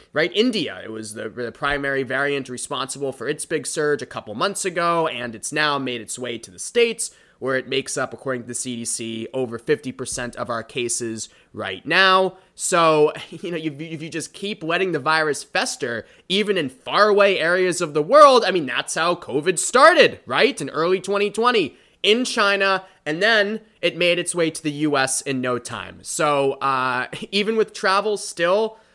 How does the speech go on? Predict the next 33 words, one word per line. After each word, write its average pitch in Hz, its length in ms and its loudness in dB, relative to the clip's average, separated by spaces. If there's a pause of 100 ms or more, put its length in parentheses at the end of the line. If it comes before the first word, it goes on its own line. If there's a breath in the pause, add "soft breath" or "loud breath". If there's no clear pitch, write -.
(140 soft breath)
shut 190 280 -2
down 185 320 2
in 165 120 -4
portions 180 440 -2
of 185 60 -2
the 170 80 2
world, 170 540 2
uh, 156 400 2 (400)
you're 127 160 -4
just 147 180 -10
gonna 180 180 0
see 135 400 -2
these 101 260 -14
variants 160 520 -2
continue 147 380 -6
to 123 60 -8
circulate 208 680 0
and 120 380 -10 (360 soft breath)
come 175 220 -6
back 156 380 0
to 139 220 -4
our 123 180 -2
shores 135 680 4 (440 soft breath)
but 165 300 8 (280)
anyway, 113 520 -2 (1300)
the 208 120 4
Olympics 165 720 0 (260)
and 131 160 -8
covid, 156 600 2 (180 soft breath)
what 190 180 0
is 208 140 -2
the 196 80 -4
reality 131 720 -2